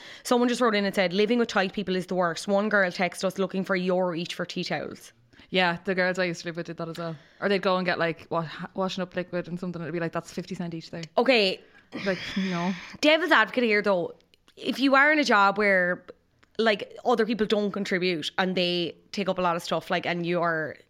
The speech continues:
Speaker 1: feeling the pinch, like, I probably would do that as well.
Speaker 2: Fifty, like, n-, why didn't you just buy
Speaker 1: Like,
Speaker 2: a load of stuff?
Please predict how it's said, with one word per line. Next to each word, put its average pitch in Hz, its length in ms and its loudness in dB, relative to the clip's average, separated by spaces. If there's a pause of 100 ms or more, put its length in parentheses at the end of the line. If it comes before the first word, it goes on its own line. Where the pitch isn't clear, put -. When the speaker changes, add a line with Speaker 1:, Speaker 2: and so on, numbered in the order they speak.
(160)
Speaker 1:
feeling 180 300 -2
the 175 60 -2
pinch, 156 280 -4
like, 165 240 -4
I 185 120 0
probably 175 240 -2
would 160 100 -2
do 160 100 -8
that 151 140 -6
as 147 80 -10
well. 139 160 -8 (180)
Speaker 2:
Fifty, 330 380 0
like, 285 340 0 (280)
n-, 247 200 2 (140)
why 254 200 0
didn't 285 180 -6
you 294 40 -8
just 285 160 -6
buy 262 120 2
Speaker 1:
Like, 254 140 4
Speaker 2:
a 226 60 2
load 233 360 2
of 220 60 -6
stuff? 190 420 -2